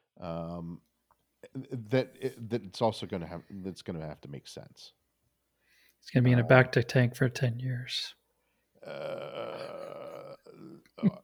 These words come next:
Speaker 1: okay, I guess that, I guess that, I guess that does make sense.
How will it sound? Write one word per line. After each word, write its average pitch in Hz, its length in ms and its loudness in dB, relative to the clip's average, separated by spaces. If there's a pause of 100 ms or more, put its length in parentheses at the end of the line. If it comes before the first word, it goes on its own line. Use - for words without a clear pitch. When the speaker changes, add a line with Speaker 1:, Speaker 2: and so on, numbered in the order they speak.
(240)
Speaker 1:
okay, 165 400 8
I 131 100 4
guess 143 280 6
that, 139 200 0
I 120 60 2
guess 131 280 2
that, 123 200 6 (960)
I 110 40 -8
guess 117 220 0
that 113 240 0
does 113 260 0
make 110 220 -2
sense. - 640 -4